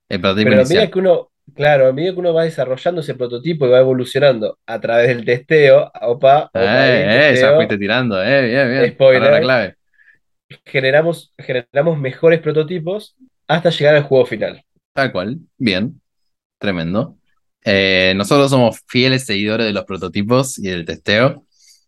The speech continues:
Speaker 1: Eh, nuestra religión es el testeo y, y nada, nuestro Dios es el prototipo. Básicamente nos permite llevarlo a la mesa. Eso es lo que está bueno del prototipo.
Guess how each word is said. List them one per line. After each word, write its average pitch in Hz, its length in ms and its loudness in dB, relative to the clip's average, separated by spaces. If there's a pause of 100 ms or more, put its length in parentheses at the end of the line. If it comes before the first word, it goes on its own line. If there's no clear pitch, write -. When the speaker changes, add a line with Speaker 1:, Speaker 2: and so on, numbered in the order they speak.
(200)
Speaker 1:
Eh, 80 640 -2
nuestra 85 260 -2
religión 82 480 -4
es 87 580 -4 (400)
el 82 180 -6
testeo 127 800 2
y, 76 480 -10 (440)
y 85 100 -8
nada, 85 180 0
nuestro 80 240 -6
Dios 92 220 -2
es 90 80 -12
el 87 100 -8
prototipo. 123 640 -2 (840)
Básicamente 113 1040 -2 (140)
nos 107 200 -4
permite 113 380 -2
llevarlo 117 420 2
a 101 40 0
la 101 80 -2
mesa. 98 380 -8 (300)
Eso 95 300 -8
es 92 60 -8
lo 92 100 -4
que 95 60 -10
está 92 180 -2
bueno 92 320 0
del 85 140 -4
prototipo. 82 600 -6